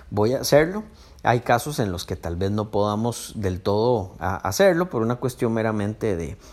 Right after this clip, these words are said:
de, de, de un mejor discurso, pero en términos generales sí es algo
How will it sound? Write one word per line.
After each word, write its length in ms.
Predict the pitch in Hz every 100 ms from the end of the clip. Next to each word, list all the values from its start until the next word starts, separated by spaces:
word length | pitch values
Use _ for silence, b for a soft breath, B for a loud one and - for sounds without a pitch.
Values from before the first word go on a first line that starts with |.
| B
de, 380 | - 82 85 - 76
de, 380 | 76 73 80 71
de 140 | 82
un 100 | 95
mejor 260 | 113 120 123
discurso, 520 | 139 - 190 175 226 - B B B -
pero 180 | 117 117
en 100 | 107
términos 460 | - 151 170 170
generales 640 | 165 139 117 120 127 139 -
sí 280 | - - 113
es 180 | 110 -
algo 360 | 101 101 101